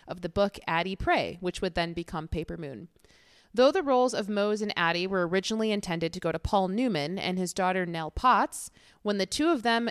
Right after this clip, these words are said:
departed the project, Ryan O'Neal and his daughter Tatum ended up landing the roles. Having worked on Bogdanovich's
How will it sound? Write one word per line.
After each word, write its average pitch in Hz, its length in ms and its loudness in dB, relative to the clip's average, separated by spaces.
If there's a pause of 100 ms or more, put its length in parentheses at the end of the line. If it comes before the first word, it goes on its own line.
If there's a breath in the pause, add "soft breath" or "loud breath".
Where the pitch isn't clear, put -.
departed 180 400 -2
the - 80 -12
project, 262 640 0
Ryan 233 360 0
O'Neal 190 400 -2
and 185 160 -4
his 170 160 -4
daughter 165 260 -2
Tatum 175 500 -2
ended 170 280 -8
up 170 120 -6
landing 160 380 -8
the 185 60 -12
roles. 170 460 -6 (540 soft breath)
Having 240 340 2
worked 247 280 2
on 208 180 0
Bogdanovich's 196 800 0